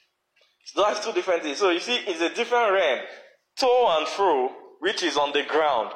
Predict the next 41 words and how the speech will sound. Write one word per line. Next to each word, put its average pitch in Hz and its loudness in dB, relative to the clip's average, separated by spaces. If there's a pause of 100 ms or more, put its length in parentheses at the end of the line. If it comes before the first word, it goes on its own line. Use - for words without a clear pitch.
(140)
To 277 2
and 240 4
fro 208 2
means 196 -2
on 147 0
the 143 -6
earth, 156 0
meaning 220 -2
demons 214 0
are 147 4
also 170 2
carnal. 135 0 (680)
<laughs> 554 0 (680)
They 156 2
wrestle 196 2
with 160 -2
you 190 2
on 151 0
a 143 -2
carnal 170 2
basis. 117 -4 (200)
And 147 0
you 156 -2
need 196 0
the 175 0
name 202 2
of 147 2
Jesus 147 2
to 143 -6
cast - -4
them 135 2
out. 110 0 (300)
You 139 -6
don't - 4
wrestle 156 0
with 113 -8
them. 101 -2 (240)
You 127 -10
cast - -4
them 131 2 (100)
out. 104 0